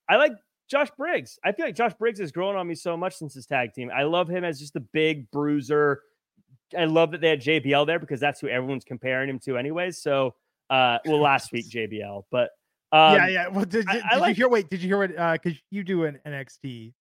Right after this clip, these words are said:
Speaker 2: podcast that's
Speaker 1: Yeah.
Speaker 2: fully in universe.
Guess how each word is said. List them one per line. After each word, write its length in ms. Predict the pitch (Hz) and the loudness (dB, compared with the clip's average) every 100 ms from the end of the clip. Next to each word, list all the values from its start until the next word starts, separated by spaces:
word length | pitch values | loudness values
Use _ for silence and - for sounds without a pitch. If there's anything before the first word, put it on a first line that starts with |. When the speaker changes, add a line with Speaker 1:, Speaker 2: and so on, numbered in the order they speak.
| - | -6
Speaker 2:
podcast 640 | 127 123 143 113 107 - _ | -6 -6 -8 -8 -10 -20 _
that's 240 | 131 - - | -14 -14 0
Speaker 1:
Yeah. 220 | 202 123 | 2 2
Speaker 2:
fully 260 | 123 123 _ | -2 -10 _
in 160 | 165 156 | -4 -2
universe. 580 | 143 135 123 123 - | -4 -4 -6 -8 -12